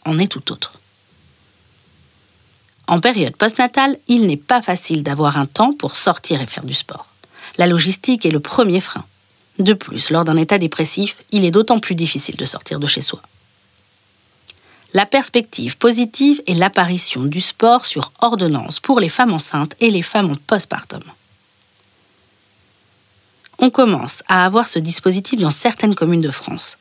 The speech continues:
Avec une prescription de son médecin, la femme a accès à une activité physique adaptée, et ce de manière gratuite,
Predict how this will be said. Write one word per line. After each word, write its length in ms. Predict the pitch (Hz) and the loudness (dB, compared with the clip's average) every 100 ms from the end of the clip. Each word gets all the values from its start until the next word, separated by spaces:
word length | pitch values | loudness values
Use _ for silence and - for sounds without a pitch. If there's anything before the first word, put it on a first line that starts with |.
| - | -2
Avec 380 | 196 143 - 196 | 0 -2 -2 -2
une 100 | 208 | 0
prescription 580 | 269 - 208 - - | -2 -2 -4 -2 -4
de 160 | 139 240 | 0 0
son 160 | - 208 | 2 0
médecin, 460 | 139 - 151 269 - - | 0 -2 0 -2 -4 -2
la 140 | - | 0
femme 320 | - - 131 - | 0 -4 -4 0
a 120 | 202 | 0
accès 320 | 165 - - | 0 -2 0
à 60 | 196 | 2
une 160 | 156 160 | 2 0
activité 420 | - 180 175 165 | -2 -4 -4 -4
physique 440 | - 151 139 - - - | -6 -8 -8 -12 -8 -2
adaptée, 580 | 262 185 147 - 131 - - | 0 0 -6 -6 -6 -8 -2
et 100 | 233 | 0
ce 160 | 214 175 | 0 0
de 100 | 165 | 0
manière 300 | 147 151 190 | 0 0 -2
gratuite, 600 | - 196 190 - - | -2 -2 -2 -8 -12